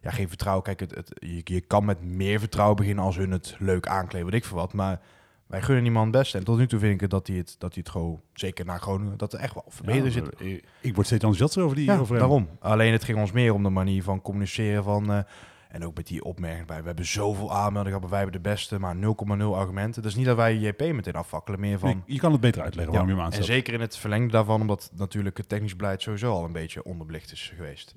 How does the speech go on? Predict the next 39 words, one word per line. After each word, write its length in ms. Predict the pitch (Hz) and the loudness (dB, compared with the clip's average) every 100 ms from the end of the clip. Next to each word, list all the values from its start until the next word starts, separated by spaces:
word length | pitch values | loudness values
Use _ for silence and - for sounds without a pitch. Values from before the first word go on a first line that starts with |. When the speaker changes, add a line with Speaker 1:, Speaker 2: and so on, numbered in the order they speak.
| - - - | -20 -20 -20
Speaker 1:
Je 100 | - | -16
T 200 | 85 92 | -10 -6
D 40 | 90 | -2
is 200 | 98 95 | -2 -2
afwezig, 560 | 85 101 95 92 90 101 | -2 -2 -2 -4 -6 -4
eh, 140 | 92 | -4
op 120 | 85 | -4
de 60 | 98 | -6
forumavond. 840 | - 110 107 104 98 98 101 - - - - - - _ - | 0 2 4 4 2 2 -2 -6 -16 -20 -20 -20 -20 _ -12
De, 240 | - 87 | -6 -4
er 120 | 80 87 | -4 -4
is 140 | 90 | -4
weinig 340 | 95 104 104 92 | 2 2 2 2
lijn 280 | 104 110 | 2 2
te 80 | 104 | 2
ontdekken 420 | 101 101 98 - | -2 0 -2 -2
in 140 | 95 95 | -4 -2
het 220 | 90 - | -4 -6
gebeuren 400 | - - 101 101 | -12 -4 0 0
met 120 | 98 92 | 0 -2
die 80 | 92 | -2
ballen 320 | 87 101 98 | 2 4 4
en 80 | 95 | 0
de 60 | |
selectie 340 | 92 107 107 - | -2 -2 -4 -2
daarbij 380 | 107 101 98 101 | -2 2 2 2
neer 200 | 104 98 | 0 -2
is 120 | - | -4
gezet. 420 | 95 98 98 - _ - | -4 -4 -4 -10 _ -4
Nu 220 | 110 147 | 2 4
begint 220 | 131 143 | 6 6
het 100 | 127 | 6
een 60 | 120 | 4
beetje 220 | 120 - | 2 4
te 60 | |
lopen. 180 | 123 104 | 4 4
Dus, 100 | 92 | 2
hè, 160 | 113 104 | 0 0
wij, 220 | 101 101 | 0 -2